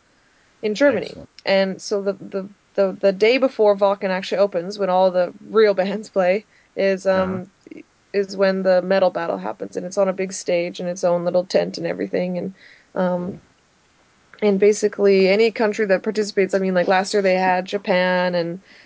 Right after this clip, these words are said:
Speaker 1: Sweden and France and Brazil, and they all had, I think there was seventy, seventy entrants, and then, mm, I, I can't remember if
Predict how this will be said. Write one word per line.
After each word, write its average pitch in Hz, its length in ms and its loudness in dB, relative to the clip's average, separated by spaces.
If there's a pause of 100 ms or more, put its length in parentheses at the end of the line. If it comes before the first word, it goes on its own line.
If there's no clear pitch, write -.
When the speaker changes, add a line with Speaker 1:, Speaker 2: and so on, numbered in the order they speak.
Speaker 1:
Sweden 214 460 2
and 190 160 0
France 185 560 0
and 185 140 -8
Brazil, 185 800 2
and 175 220 -4 (720)
they 233 100 4
all 220 180 4
had, 202 420 2
I - 100 -2
think 226 160 -4
there 226 100 2
was 202 160 -2
seventy, 196 1080 -2 (400)
seventy 214 1160 -6 (600)
entrants, 233 560 -2
and 202 160 -4
then, 190 440 -2 (960)
mm, 214 640 -8 (360)
I, - 40 -6
I - 20 -4
can't - 220 -6
remember 381 220 0
if - 80 0